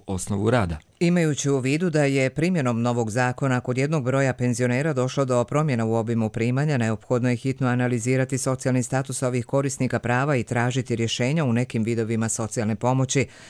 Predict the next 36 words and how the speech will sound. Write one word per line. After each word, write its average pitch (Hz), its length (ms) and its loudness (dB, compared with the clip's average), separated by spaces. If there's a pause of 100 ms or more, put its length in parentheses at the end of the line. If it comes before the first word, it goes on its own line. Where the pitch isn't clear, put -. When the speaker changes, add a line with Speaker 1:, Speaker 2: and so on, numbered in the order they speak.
(240)
Speaker 2:
Zaključeno 151 640 0
je 101 60 -4
danas 147 340 -2
na 151 180 0
konstitutivnoj 131 840 0
sjednici 123 520 0
Savjeta 110 520 -2
u 110 100 0
Banja 110 220 0
Luci. 104 380 -2 (340)
Iz 147 180 2
resornog 147 440 0
ministarstva 131 680 0
napominju 143 540 0
da 113 240 0
savjetom 113 760 0
predsjedava 123 540 0
resorni 120 400 0
ministar 135 420 0
Petar 113 340 -4
Đokić, 139 420 0 (320)
a 180 120 2
za 165 100 4
zamjenika 127 580 -2
je 104 100 2
imenovan 117 540 0
predsjednik 127 560 0
Skupštinskog 117 680 -2
odbora 147 340 0
za 107 140 -2
praćenje 117 420 -2
stanja 123 380 0
u 113 100 2
oblasti 117 400 -2
penzijsko-invalidskog 113 1120 0
osiguranja 110 680 0